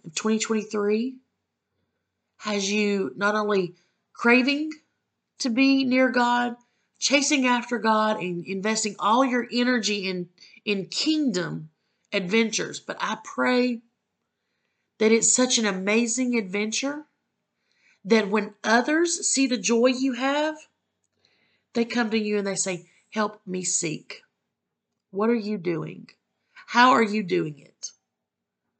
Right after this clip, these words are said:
And I pray that you plant seeds in their life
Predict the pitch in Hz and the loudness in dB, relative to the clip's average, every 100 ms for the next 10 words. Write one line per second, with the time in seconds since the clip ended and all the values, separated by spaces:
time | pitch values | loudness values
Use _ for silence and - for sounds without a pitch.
0 | _ _ _ _ _ _ _ _ - 208 | _ _ _ _ _ _ _ _ -8 -4
1 | 214 - 262 262 226 180 247 269 - 262 | -4 -2 0 0 -2 0 -2 -2 -6 -6
2 | 247 175 226 220 214 214 202 196 180 156 | -4 -2 0 0 -2 -4 -4 -4 -4 -4
3 | 147 156 - | -6 -10 -18